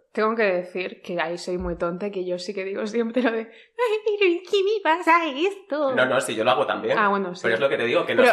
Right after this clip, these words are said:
Speaker 2: nos
Speaker 1: yo tengo la conciencia tranquila en ese sentido.
Speaker 2: Ya, pero quiero
Speaker 1: O sea,
Speaker 2: decir,
Speaker 1: prefiero
Speaker 2: nos
Speaker 1: eso.
Speaker 2: estamos comunicando asertivamente con personas que no responden ante ello.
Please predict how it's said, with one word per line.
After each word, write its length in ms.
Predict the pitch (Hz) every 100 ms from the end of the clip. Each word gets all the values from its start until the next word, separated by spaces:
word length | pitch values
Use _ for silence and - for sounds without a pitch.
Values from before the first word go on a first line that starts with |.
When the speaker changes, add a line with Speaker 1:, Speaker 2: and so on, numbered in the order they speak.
| 240
Speaker 2:
nos 120 | -
Speaker 1:
yo 80 | 240
tengo 160 | 302
la 60 | 359
conciencia 360 | 262 233 233 208
tranquila 440 | 196 190 214 226
en 60 | 196
ese 160 | 202
sentido. 680 | 196 180 185 214 208 180 175
Speaker 2:
Ya, 360 | 120 156 170 -
pero 440 | - - - - -
quiero 160 | - 320
Speaker 1:
O 40 |
sea, 100 | 277
Speaker 2:
decir, 120 | 247 226
Speaker 1:
prefiero 320 | 247 262 330
Speaker 2:
nos 80 | 311
Speaker 1:
eso. 100 | -
Speaker 2:
estamos 320 | - - 214
comunicando 520 | 208 139 127 117 160 156
asertivamente 680 | 117 131 143 151 156 135
con 160 | 113 104
personas 380 | 104 - 143 -
que 140 | 110
no 300 | 107 120 - -
responden 460 | 107 - 117 101
ante 340 | 98 - 110 143
ello. 300 | 117 90